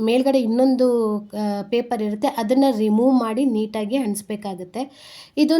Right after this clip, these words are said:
ನನ್ನ ಮಗಂದು ಫೋಟೋ ನೋಡಿ, ವೆಯ್ಟ್ ಇಲ್ಲ, but ಹಿಂದೆ ಯಾವುದೇ ರೀತಿ ಹ್ಯಾಂಗ್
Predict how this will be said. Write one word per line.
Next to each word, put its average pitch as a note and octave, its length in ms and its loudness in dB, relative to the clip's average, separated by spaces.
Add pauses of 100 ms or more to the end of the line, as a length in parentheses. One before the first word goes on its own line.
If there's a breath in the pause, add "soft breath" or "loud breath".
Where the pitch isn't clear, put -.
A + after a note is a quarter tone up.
ನನ್ನ B3 240 2
ಮಗಂದು C4 340 2 (100)
ಫೋಟೋ A3+ 340 -4 (1000)
ನೋಡಿ, A#3 180 0 (420)
ವೆಯ್ಟ್ A#3+ 360 0
ಇಲ್ಲ, G3+ 120 -4 (220)
but C#4+ 120 0 (120)
ಹಿಂದೆ B3+ 260 2 (160)
ಯಾವುದೇ G#3+ 240 0 (160)
ರೀತಿ B3+ 220 0 (100)
ಹ್ಯಾಂಗ್ A#3+ 280 0